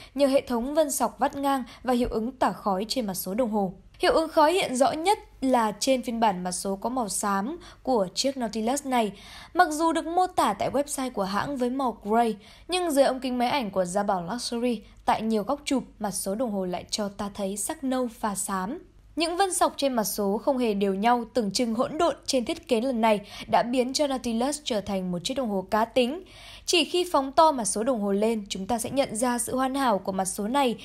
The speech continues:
Sự hoàn hảo đến từ đôi bàn tay của những nghệ nhân mà Patek Philippe luôn tôn thờ vẻ đẹp truyền thống cổ điển,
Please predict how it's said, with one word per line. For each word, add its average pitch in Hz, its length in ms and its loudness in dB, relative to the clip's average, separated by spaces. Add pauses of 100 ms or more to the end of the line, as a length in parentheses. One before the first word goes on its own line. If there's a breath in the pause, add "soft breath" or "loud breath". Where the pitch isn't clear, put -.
(560 loud breath)
Sự 339 120 -2
hoàn 339 220 4
hảo 294 160 4
đến 240 240 2
từ 330 140 0
đôi 262 140 4
bàn 226 280 2
tay 254 200 6
của 233 120 -4
những 190 220 -4
nghệ 254 140 0
nhân 233 320 -2
mà 190 100 2
Patek 196 300 -2
Philippe 247 420 0 (480 loud breath)
luôn 247 200 6
tôn 247 220 0
thờ 233 180 2
vẻ 196 160 0
đẹp 202 260 0
truyền 254 180 0
thống 262 240 0
cổ 302 160 4
điển, 208 280 2